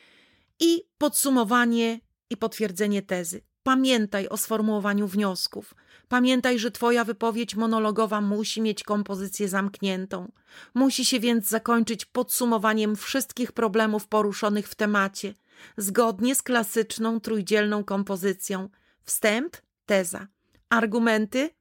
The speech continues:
przykłady. Podsumowanie, potwierdzenie tezy. Gotowy? Start. Masz dziesięć minut na niczym niezakłóconą wypowiedź.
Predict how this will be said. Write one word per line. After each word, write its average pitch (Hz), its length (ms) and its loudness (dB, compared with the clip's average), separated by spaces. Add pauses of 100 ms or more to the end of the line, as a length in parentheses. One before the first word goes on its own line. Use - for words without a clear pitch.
przykłady. 190 640 -6 (300)
Podsumowanie, 240 880 0 (200)
potwierdzenie 190 680 -2
tezy. 180 400 -8 (580)
Gotowy? 226 540 0 (480)
Start. - 600 -2 (120)
Masz 185 300 0
dziesięć 262 500 0
minut 240 320 2
na 202 120 2
niczym 240 400 2
niezakłóconą 185 800 -2
wypowiedź. 170 640 -8